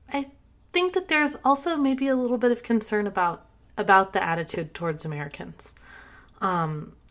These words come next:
from some people who may not fully understand, um, you know, <laughs> where, where we've all come and where we've, you know, where we are now, um, that there is kind of still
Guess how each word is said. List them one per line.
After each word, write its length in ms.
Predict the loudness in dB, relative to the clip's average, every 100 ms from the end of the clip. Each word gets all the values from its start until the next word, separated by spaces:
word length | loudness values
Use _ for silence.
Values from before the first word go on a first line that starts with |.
| -18 -10
from 280 | -2 0 0
some 240 | -2 -4
people 380 | -6 -8 -8 -10
who 180 | -8 -6
may 200 | -6 -4
not 340 | -6 -6 -10
fully 420 | -4 -4 -2 -6
understand, 880 | -10 -10 -10 -8 -8 -8 -10 -12 -18 -20 -20 -20 -20 -20 -20 -20 -4
um, 540 | -2 0 -2 -6 -12 -20 -20 -20 -20 -20 _ _ -18 -2 4
you 180 | 8
know, 120 | 8 6
<laughs> 80 | 2
where, 300 | 4 4 4
where 260 | 0 0
we've 280 | -2 -8 -4
all 380 | -2 -2 -6 -14 _ _ _
come 400 | -2 0 0 -2 -20 _ _ -12
and 200 | -8 -4
where 180 | -4
we've, 300 | -2 -6 -10 _ _ -20 -20 -20 -12
you 140 | -8
know, 100 | -6
where 200 | -4 -2
we 160 | -2 -2
are 120 | -2
now, 360 | -2 0 -2 -8 -20 -20 -20 -8
um, 380 | -4 -4 -6 -16 -6
that 220 | -4 0
there 160 | 0
is 340 | 6 6 6 2
kind 300 | -10 -8 -6
of 180 | -8 -12
still 680 | -6 -2 -2 -2 -6 -14